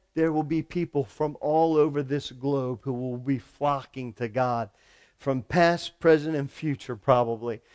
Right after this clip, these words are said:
And we will all be coming to that place, and we will, we will be worshiping the living God.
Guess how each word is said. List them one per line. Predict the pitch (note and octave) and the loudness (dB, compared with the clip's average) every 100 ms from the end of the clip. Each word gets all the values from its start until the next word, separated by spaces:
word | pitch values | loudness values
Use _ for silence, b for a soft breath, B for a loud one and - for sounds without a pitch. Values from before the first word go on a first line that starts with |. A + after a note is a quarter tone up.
| b - | b -8
And | C3 | -2
we | C#3 | 0
will | C3+ | 2
all | - E3+ F3+ | 6 8 8
be | E3 | 6
coming | D#3+ E3+ F3 D#3+ | 2 0 -2 -4
to | C3 D3 | -2 0
that | C3+ D3 - | 2 2 0
place, | - C#3 C3 - _ - | 0 0 0 -6 _ -8
and | C3+ C#3 | -6 0
we | E3 | 0
will, | C3+ C#3 | 0 -4
we | B2 C3+ E3 | -2 -2 0
will | C#3+ C3+ | 0 -2
be | A#2+ A#2+ | -2 -4
worshiping | A2+ A#2+ D3+ E3 - C3 - A2+ A2 G#2 b b b | -6 -2 0 -2 -4 -8 -6 -8 -8 -12 b b b
the | - B2 | -6 -4
living | B2 A#2+ A#2+ A2 | -4 -6 -8 -10
God. | A2 F#2+ - C3+ | -12 -16 -20 _